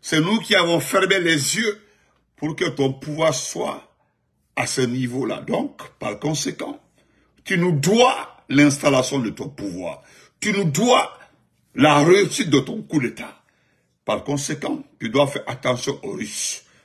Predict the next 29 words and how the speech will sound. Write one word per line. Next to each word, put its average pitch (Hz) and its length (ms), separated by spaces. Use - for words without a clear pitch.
Ne 101 120
fais 110 160
pas 147 160
comme 135 220
les 104 100
Maliens, 117 200
parce 123 180
que 123 80
c'est - 240
pas 202 160
les 160 160
Français 175 500
qui 143 80
ont 143 180
aidé 208 520
Assimi 147 420
Goïta 127 380
à - 20
prendre 120 260
le 101 120
pouvoir. 101 480
Ce - 100
ne 127 80
sont 135 200
pas 190 200
les 147 160
Français 160 400
qui 135 100
ont 143 160